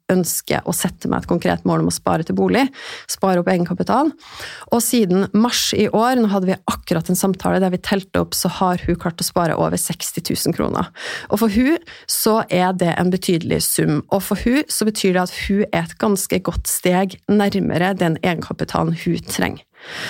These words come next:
Og sånne historier, de elsker jeg. Der man skjønner at, ok,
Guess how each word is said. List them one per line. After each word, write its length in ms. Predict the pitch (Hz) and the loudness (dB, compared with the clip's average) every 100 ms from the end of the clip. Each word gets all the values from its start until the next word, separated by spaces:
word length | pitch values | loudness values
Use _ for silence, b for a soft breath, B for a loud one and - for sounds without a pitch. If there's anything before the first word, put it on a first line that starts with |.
| B B - | B B 0
Og 60 | 262 | 0
sånne 540 | - - 214 175 185 233 | 2 2 4 4 4 2
historier, 520 | 233 214 180 226 - | 2 2 4 2 0
de 260 | 196 196 185 | 0 2 2
elsker 440 | - 180 - - - | 2 -2 -4 -4 -6
jeg. 100 | - - 208 | -6 0 2
Der 120 | 226 | 4
man 140 | 240 | 2
skjønner 760 | - - - 196 151 165 196 240 | 2 0 2 0 0 0 2 0
at, 140 | 220 220 | -2 -2
ok, 140 | 214 | 0